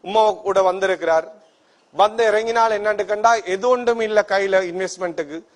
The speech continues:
சாப்பாட்டுக்கு கூட சரியாக வழி இல்ல, கேம்ப்ல தான் இருந்தாங்க. இவர்கிட்ட இருந்த வேல்யூபிளான சாமான் ஒன்றே ஒன்று தான். என்ன அது? அவர்கிட்ட நல்ல லெதர் ஷூஸ் ஒன்று இருந்துச்சு.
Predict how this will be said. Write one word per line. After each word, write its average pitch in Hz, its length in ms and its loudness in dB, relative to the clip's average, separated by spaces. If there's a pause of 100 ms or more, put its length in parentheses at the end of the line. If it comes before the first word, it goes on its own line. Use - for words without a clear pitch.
(160)
சாப்பாட்டுக்கு 214 760 2
கூட 208 180 -2
சரியாக 196 460 4
வழி 185 240 4
இல்ல, 165 280 -2 (400)
கேம்ப்ல 220 340 4
தான் 214 200 2
இருந்தாங்க. 170 440 -4 (840)
இவர்கிட்ட 208 240 0
இருந்த 254 300 0
வேல்யூபிளான 247 640 2
சாமான் 220 360 2
ஒன்றே 202 240 0
ஒன்று 202 200 2
தான். 147 280 -4 (120)
என்ன 240 220 0
அது? 147 380 -2 (600)
அவர்கிட்ட 175 280 0
நல்ல 170 300 -4
லெதர் 180 380 0
ஷூஸ் 226 200 -8
ஒன்று 139 200 -4
இருந்துச்சு. 107 300 -18